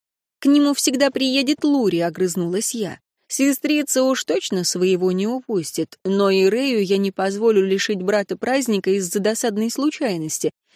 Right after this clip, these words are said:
Не так уж велика вина Энджела. В конце концов, его противник ушел домой живым и здоровым. Кстати, а почему это он ушел?"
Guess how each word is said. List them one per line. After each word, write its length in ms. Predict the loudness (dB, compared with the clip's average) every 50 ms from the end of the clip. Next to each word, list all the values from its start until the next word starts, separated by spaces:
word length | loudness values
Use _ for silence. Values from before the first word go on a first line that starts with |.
| -4
Не 140 | -2 0 2
так 220 | 4 2 2 2
уж 100 | 0 -2
велика 380 | 2 2 4 4 4 4 4 4
вина 260 | 4 4 2 0 -4 -4
Энджела. 460 | -2 -2 -2 0 0 -2 -2 -2 -2 -4 _ _ _ _ _
В 60 | -2
конце 280 | 0 0 2 2 0 0
концов, 400 | 0 0 -2 0 -2 -4 -2 0
его 240 | -2 0 0 0
противник 600 | 0 0 -2 -2 -2 -2 -4 -4 -2 -2 -2 -2
ушел 300 | -2 -2 0 2 2 2
домой 320 | 2 0 0 0 0 0 0
живым 340 | 0 0 0 0 2 0 0
и 20 |
здоровым. 600 | -2 0 0 0 0 0 0 0 -2 -2 -4 -6 -8 _ _ _ _ _
Кстати, 640 | _ -16 -10 -2 0 2 2 4 2 2 2 2 0
а 120 | 0 0
почему 360 | 0 -4 -6 -2 0 2 2
это 200 | 2 2 2 0
он 180 | 0 2 2 2
ушел?" 520 | 0 -2 -4 -4 -2 0 0 0 0 -2